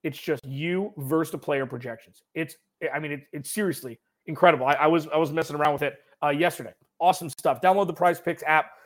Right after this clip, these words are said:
or go to prize picks dot com to sign up and play daily fantasy sports. First-time users can receive a hundred percent instant deposit bonus up to a hundred bucks. Deposit a hundred bucks, get a hundred from Prize Picks. Deposit fifty,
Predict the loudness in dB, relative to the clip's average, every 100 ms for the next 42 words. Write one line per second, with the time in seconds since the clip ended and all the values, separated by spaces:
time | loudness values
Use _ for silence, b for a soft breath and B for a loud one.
0 | B 4 4 6 4 4 -2 2 0 2
1 | -6 -2 -2 -2 -4 -6 -4 -4 -2 0
2 | 0 -2 -6 -6 -10 -2 -2 -2 -8 b
3 | b 4 4 4 2 2 0 -2 -2 -4
4 | -4 -2 0 0 0 0 2 -2 -2 -4
5 | -2 -4 -6 -10 -6 -6 -6 -2 0 0
6 | -4 -8 _ _ _ 4 4 6 2 -6
7 | -14 _ _ _ 2 2 4 4 4 2
8 | 0 -2 -6 -2 -2 0 -2 -2 2 0
9 | 0 -2 -2 0 -4 -8 -8 -4 -6 -8
10 | -18 _ _ _ _ _ -18 -2 0 0
11 | 0 -4 -4 -8